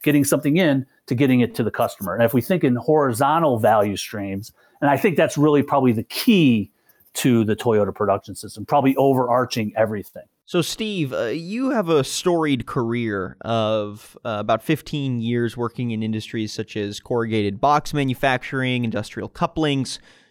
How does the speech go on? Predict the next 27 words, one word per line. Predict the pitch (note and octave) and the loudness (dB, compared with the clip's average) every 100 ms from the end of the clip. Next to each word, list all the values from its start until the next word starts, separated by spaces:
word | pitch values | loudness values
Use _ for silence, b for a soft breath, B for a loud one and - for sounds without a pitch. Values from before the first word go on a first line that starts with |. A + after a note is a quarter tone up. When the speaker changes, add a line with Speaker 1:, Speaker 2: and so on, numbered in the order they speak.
| b - | b 0
Speaker 2:
aerospace | F3+ E3+ - D3+ B2 | 2 2 0 -2 -2
structures, | - - B2 - G#2 - | -4 -2 -4 -4 -8 -6
aerospace | A#2+ C3 - B2+ B2+ | -2 0 0 -4 -2
microswitches | C#3+ D#3 D#3+ C3 - A#2+ B2+ A2+ | 0 0 0 -2 -2 -8 -8 -10
and | G#2 | -8
panels, | C#3 C#3 B2 A2 | -6 -4 -2 0
medical | C3+ D3+ C#3+ | 0 0 -2
devices, | A#2 G#2+ G2+ G#2 G#2 F#2+ B B B B | -4 0 0 0 -4 -8 B B B B
uh, | G2 A2 G2+ E2+ | -4 -2 0 -2
more | C3 C#3+ C#3 | 2 2 2
and | B2+ | 0
more | A#2+ | -2
and | A#2 | -2
more. | A2+ A2 G2+ | -2 -2 -2
I | |
mean, | A2+ A#2 | -2 -4
the, | |
y-, | A2 | -6
y-, | B2 | -10
you've | - C3 D3 C#3+ C3 | -12 -10 -4 -4 0
really | E3+ E3+ D#3+ | 2 2 2
been | D3+ D3 C#3+ C3+ | 2 2 2 -2
in | - B2+ A#2+ A#2 - | -2 0 0 -2 -6
many | B2 C3+ C#3 C3 | -4 -2 -2 -4
different | B2+ A2+ | -6 -8
sides | - C3+ A#2 A2+ A2 G#2+ G#2 - - | -6 0 2 2 0 -2 -8 -10 -4
of, | A2+ A2 G#2 G#2 G#2 | -2 0 0 -2 -8